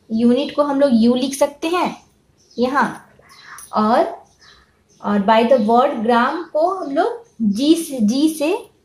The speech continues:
जी symbol से express कर सकते हैं।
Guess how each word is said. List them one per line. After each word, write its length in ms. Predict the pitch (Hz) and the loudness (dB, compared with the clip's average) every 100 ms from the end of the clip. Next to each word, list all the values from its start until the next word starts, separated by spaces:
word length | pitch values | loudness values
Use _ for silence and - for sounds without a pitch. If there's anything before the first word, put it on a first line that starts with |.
| 214 | -4
जी 220 | 233 311 | 0 2
symbol 360 | 302 240 240 240 | 2 4 4 4
से 200 | 294 466 - _ _ _ _ _ - | 0 -2 -10 _ _ _ _ _ -6
express 460 | 165 - 269 240 - | -6 0 2 2 -2
कर 100 | 170 | -8
सकते 340 | - - - | -8 -12 -10
हैं। 180 | 185 160 | -10 -12